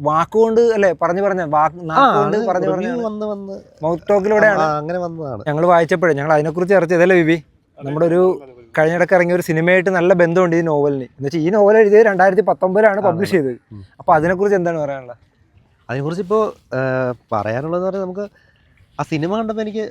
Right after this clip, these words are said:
Speaker 2: മാനസികമായിട്ട് നല്ല ബുദ്ധിമുട്ട് തോന്നി. എന്താ
Speaker 1: ആ.
Speaker 2: വെച്ചാൽ ഇതിലെ പല സീനുകളും പല ഇതിലെ, അതായത് പല പേജുകളും അതുപോലെ പറിച്ച് വെച്ചേക്കുന്ന പോലെ. ഞാൻ എൻ്റെ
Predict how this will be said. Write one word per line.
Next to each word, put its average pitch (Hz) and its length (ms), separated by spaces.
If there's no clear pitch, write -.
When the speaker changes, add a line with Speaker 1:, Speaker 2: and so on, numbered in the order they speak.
Speaker 2:
മാനസികമായിട്ട് 175 480
നല്ല 160 200
ബുദ്ധിമുട്ട് 143 440
തോന്നി. 113 220
എന്താ 104 180
Speaker 1:
ആ. - 20
Speaker 2:
വെച്ചാൽ 135 280
ഇതിലെ 156 520
പല 143 160
സീനുകളും 160 500
പല 139 140
ഇതിലെ, 165 400
അതായത് 175 500
പല 156 300
പേജുകളും 214 680
അതുപോലെ 190 440
പറിച്ച് 151 380
വെച്ചേക്കുന്ന 147 440
പോലെ. 139 220
ഞാൻ 135 200
എൻ്റെ 160 240